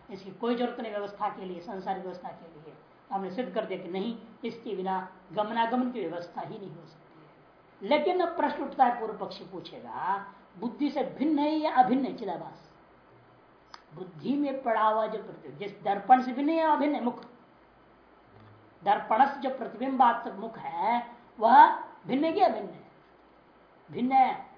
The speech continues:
नहीं तो एक बार एक चेहरा दर्पण में पड़ गया, पहली जो चेहरा पड़ गया तो वहीं चिपक जाए, हैं? ये दूसरा चला जाएगा तो उसका चेहरा नहीं दिखेगा, कोई किसी और की दिखा रहा है।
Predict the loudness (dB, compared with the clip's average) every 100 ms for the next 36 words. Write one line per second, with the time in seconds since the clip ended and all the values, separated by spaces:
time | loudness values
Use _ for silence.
0 | -20 -20 -20 -16 -8 -4 -2 0 2 6
1 | 6 4 0 0 2 0 -2 -2 -4 -2
2 | -2 -2 -2 -2 -2 -4 -8 -6 -4 0
3 | 0 -2 -4 -4 -4 -6 -4 -4 -4 -8
4 | -12 -20 -20 -20 -18 -18 -18 -20 -18 -18
5 | -16 -14 -14 -14 -16 -10 -10 -10 -16 -20
6 | -20 -20 -20 -20 -20 -20 -20 -12 -8 -4
7 | 2 4 6 6 6 4 0 -6 -2 2
8 | 2 2 -2 -2 -2 -2 -4 -6 -2 0
9 | 0 -2 2 4 2 -2 -6 -12 -16